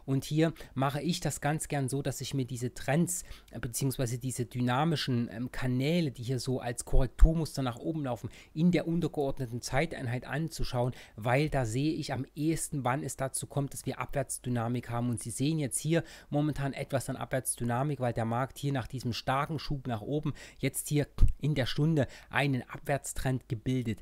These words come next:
hat. Der ist jetzt da, aktuell in seiner Korrektur. Und jetzt kommt's halt drauf an, das ist jetzt mal die Korrektur dieses Schubes hier nach oben. Und Sie sehen auch durch diese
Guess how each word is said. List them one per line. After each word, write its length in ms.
hat. 420
Der 80
ist 160
jetzt 260
da, 260
aktuell 460
in 240
seiner 300
Korrektur. 560
Und 140
jetzt 220
kommt's 260
halt 200
drauf 160
an, 140
das 160
ist 80
jetzt 240
mal 160
die 120
Korrektur 560
dieses 240
Schubes 340
hier 100
nach 160
oben. 220
Und 140
Sie 80
sehen 240
auch 140
durch 180
diese 280